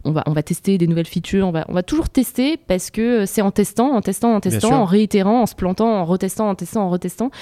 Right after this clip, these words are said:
Speaker 1: que on, à un moment, on va arriver à, à une innovation, en fait.
Speaker 2: Oui.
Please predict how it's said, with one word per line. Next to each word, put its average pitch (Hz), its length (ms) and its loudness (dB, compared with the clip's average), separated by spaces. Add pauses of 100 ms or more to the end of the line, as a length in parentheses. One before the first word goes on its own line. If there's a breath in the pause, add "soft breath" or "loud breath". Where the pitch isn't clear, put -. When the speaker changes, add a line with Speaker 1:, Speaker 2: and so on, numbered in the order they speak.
(340 loud breath)
Speaker 1:
que 233 240 2
on, 180 220 2 (120)
à - 80 0
un 170 100 4
moment, 196 280 6
on 220 40 2
va 175 100 2
arriver 180 400 0
à, 165 300 0
à 151 100 -2
une 165 160 2
innovation, 190 480 0
en 190 60 -2
fait. - 240 -6 (160)
Speaker 2:
Oui. 147 240 4